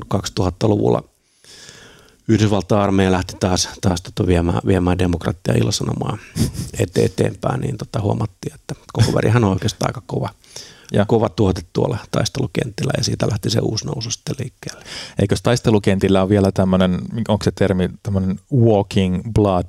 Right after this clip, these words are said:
Speaker 2: bank, eli että taistelutoverit pystyy luovuttamaan tuoretta
Speaker 1: Kyllä.
Speaker 2: verta?
Speaker 1: Joo. Sitä hyödynnetään erityisesti eri-, erikoisjoukko-, joukko-operaatiossa.
Speaker 2: Joo.
Speaker 1: Mutta myös se on, on, on tulossa myös niin kuin tämmöisten konventionaalisten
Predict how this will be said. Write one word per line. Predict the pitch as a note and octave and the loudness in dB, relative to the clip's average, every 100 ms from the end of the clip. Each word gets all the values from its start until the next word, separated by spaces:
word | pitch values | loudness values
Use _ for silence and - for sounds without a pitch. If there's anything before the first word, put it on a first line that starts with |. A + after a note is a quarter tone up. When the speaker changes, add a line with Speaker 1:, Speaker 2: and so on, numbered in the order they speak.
| G#2 | -4
Speaker 2:
bank, | G#2 F#2 F2+ F2 - - | 0 0 -2 -6 -8 -2
eli | F2 F2 F2 | 2 2 0
että | F2+ F2+ F2 - - | -2 -2 -2 -4 -2
taistelutoverit | G#2+ - G2 F#2 G2 F#2 F2 F2 | 0 0 0 2 2 2 2 2
pystyy | - - - F2+ F2+ - - - | 0 0 2 2 2 -2 -16 -2
luovuttamaan | C#3 A2 F#2 F#2 - F#2+ F#2 | 4 4 4 0 -2 0 2
tuoretta | G2+ F#2+ F2 | 2 2 2
Speaker 1:
Kyllä. | F2 | 0
Speaker 2:
verta? | F2+ F2+ G#2 - - | 2 0 -2 -10 -2
Speaker 1:
Joo. | F#2+ E2 - _ - - - - - | 0 0 -4 _ -20 -18 -18 -20 -12
Sitä | - G#2+ A2 | -2 2 4
hyödynnetään | G2+ F#2+ F2 G2+ F#2+ | 4 4 2 2 2
erityisesti | F#2 G2 - F#2+ | 2 0 2 2
eri-, | F2+ - | 2 2
erikoisjoukko-, | F2+ E2+ G#2 F2+ - - - - - | 0 0 -2 -2 -6 -8 -10 -8 -4
joukko-operaatiossa. | - - - - - - - - A#2 - - - - _ _ A2 | -4 -4 -6 -4 -6 -6 -6 -6 -4 -4 -6 -16 -20 _ _ -2
Speaker 2:
Joo. | F2+ G2 - _ | -2 -2 -18 _
Speaker 1:
Mutta | - F2 - - | -20 -20 -14 -4
myös | F#2 E2+ - | 0 2 2
se | - | 0
on, | - A2+ | 0 -2
on, | - - | -4 -4
on | A#1+ | -6
tulossa | - B1+ - - | -2 -2 0 -2
myös | - B2+ | -4 -6
niin | - - | -8 -10
kuin | - - - - _ - | -12 -14 -20 -20 _ -10
tämmöisten | C3+ C3+ - - - | -8 -8 -8 -8 -4
konventionaalisten | A#2+ F#2+ F2+ E2 - - - A2+ - - | 2 4 4 2 0 0 0 0 -4 -8